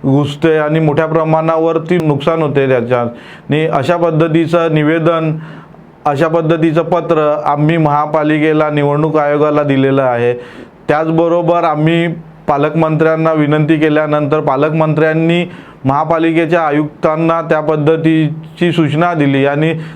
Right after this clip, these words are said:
त्यांच्या सूचनेने आयुक्तांनी आमची बैठकसुद्धा घेतली. त्या बैठकीमध्ये आयुक्तांनी महापालिकेचे जे सहाय्यक आयुक्त आहेत आमच्या प्रभागाचे, पेल्हार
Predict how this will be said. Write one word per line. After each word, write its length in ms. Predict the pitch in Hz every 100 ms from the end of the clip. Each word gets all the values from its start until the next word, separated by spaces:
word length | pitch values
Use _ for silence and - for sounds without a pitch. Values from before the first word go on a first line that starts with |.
| -
त्यांच्या 360 | 143 143 170 170
सूचनेने 520 | 170 156 165 170 165
आयुक्तांनी 580 | 156 156 156 160 160 165
आमची 300 | 151 147 170
बैठकसुद्धा 680 | 151 143 190 196 180 190
घेतली. 400 | 165 131 127 107 - - - - -
त्या 140 | 175
बैठकीमध्ये 840 | 175 165 175 170 180 170 160 170 180 180 160 -
आयुक्तांनी 880 | 143 156 160 160 180 180 180 185 185 - - - - - - -
महापालिकेचे 920 | 139 135 156 160 170 175 175 165 175
जे 140 | 165 165
सहाय्यक 380 | 139 151 175
आयुक्त 320 | 180 170 160 160
आहेत 260 | 139 135
आमच्या 260 | 139 143 165
प्रभागाचे, 480 | 156 139 147 147 139
पेल्हार 380 | 147 143 151